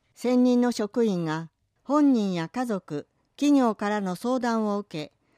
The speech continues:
就労機会の拡大や安心した就労を図るための支援をしています。また、ジョブ荒川では、障害者の自宅や勤務先を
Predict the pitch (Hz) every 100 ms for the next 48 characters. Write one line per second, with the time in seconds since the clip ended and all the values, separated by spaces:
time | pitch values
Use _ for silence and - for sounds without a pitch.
0 | _ - 277 277 269 262 - 254 226 185
1 | - 160 208 196 185 175 175 - _ -
2 | 220 269 - 269 262 - 240 - 262 262
3 | 262 254 247 220 240 277 240 214 196 196
4 | 170 170 247 220 185 151 147 - 156 156
5 | 143 143 - - _ _ _ _ _ _
6 | _ _ _ _ _ - 170 175 185 170
7 | 220 262 220 180 196 220 226 208 196 180
8 | 165 156 _ _ _ - 294 277 277 269
9 | 208 180 165 170 202 233 233 208 196 175
10 | 233 254 262 247 226 214 196 196